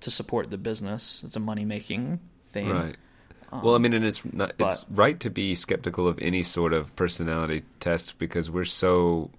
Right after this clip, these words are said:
Speaker 2: I mean, there's so, we're somewhat multivariable, or there's so many aspects to us. I mean, it's hard to, when you want to categorize, you're going to simplify,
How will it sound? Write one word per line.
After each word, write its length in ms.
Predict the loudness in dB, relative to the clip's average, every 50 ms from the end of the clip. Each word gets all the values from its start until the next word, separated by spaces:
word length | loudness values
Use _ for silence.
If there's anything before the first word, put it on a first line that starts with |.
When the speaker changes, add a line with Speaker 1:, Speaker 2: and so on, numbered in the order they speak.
| _ _ _ -10 -6
Speaker 2:
I 40 |
mean, 120 | -4 -2 -2
there's 140 | 0 0 0
so, 280 | 0 0 0 -2 -6 -10 -12 -8
we're 220 | -4 -2 -2 0
somewhat 540 | 2 2 2 2 2 2 2 0 0 0 -2
multivariable, 760 | -2 -2 -2 -2 0 -2 -2 0 0 0 0 2 2 2 2
or 320 | 2 2 2 0 0 -2
there's 140 | -2 -4 -2
so 80 | -2 -2
many 320 | 0 0 0 0 -2 -2
aspects 600 | -2 -2 -2 -2 -2 -2 -2 -2 -2 -2 -4 -8 -6
to 180 | -4 -2 0
us. 260 | 2 0 0 -2 -4
I 40 | -8
mean, 180 | -8 -8 -8 -8
it's 160 | -8 -10 -8
hard 260 | -6 -6 -4 -4 -4 -6
to, 140 | -6 -8 -8 -10 -16 -20 -20 -8 -2
when 120 | 0 2
you 100 | 4 4
want 340 | 2 2 2 2 2 2 0
to 60 | -2 -8
categorize, 760 | -6 -2 -2 0 0 0 0 0 0 2 2 2 0 -2 -2
you're 160 | -4 -4 -6
going 400 | -4 -2 0 0 0 0 -2 -4
to 100 | -6 -6
simplify, 880 | -6 -4 -4 -4 -4 -6 -6 -6 -6 -6 -4 -4 -2 -2 -2 -2 -4 -6